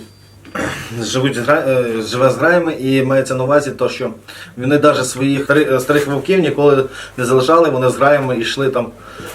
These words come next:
е, до кінця йдуть і це все. Так само вони, коли полюють,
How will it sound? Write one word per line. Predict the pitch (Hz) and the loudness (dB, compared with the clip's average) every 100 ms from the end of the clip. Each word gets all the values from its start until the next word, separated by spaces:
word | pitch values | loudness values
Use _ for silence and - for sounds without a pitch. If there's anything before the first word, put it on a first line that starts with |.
| - | -2
е, | 117 117 117 110 104 - - 110 | 2 4 4 2 0 -4 -10 -6
до | 131 | -2
кінця | 135 131 151 147 | -2 2 4 4
йдуть | 123 120 117 107 | 2 0 -2 -6
і | 107 | -8
це | 98 98 | -8 -12
все. | - - - - | -18 -20 -20 -14
Так | 110 | 0
само | 147 139 | 0 2
вони, | 131 135 | 2 0
коли | - 135 135 131 127 - - 110 110 | 0 4 4 4 0 -8 -14 -12 -4
полюють, | 143 165 196 180 | 2 4 4 2